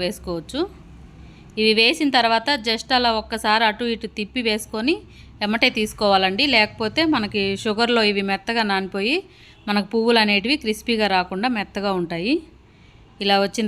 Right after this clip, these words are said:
తర్వాత మనం తీసి ఒక్కొక్కటి ప్లేట్లో పెట్టుకుందాము.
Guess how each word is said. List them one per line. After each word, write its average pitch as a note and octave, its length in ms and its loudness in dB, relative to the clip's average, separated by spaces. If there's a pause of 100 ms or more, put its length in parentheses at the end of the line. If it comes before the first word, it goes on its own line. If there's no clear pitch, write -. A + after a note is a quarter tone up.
తర్వాత F#3+ 300 -2 (180)
మనం G#3+ 240 -2
తీసి G#3 260 -2 (100)
ఒక్కొక్కటి G3+ 440 -6
ప్లేట్లో F#3 340 -2
పెట్టుకుందాము. D#3+ 540 -6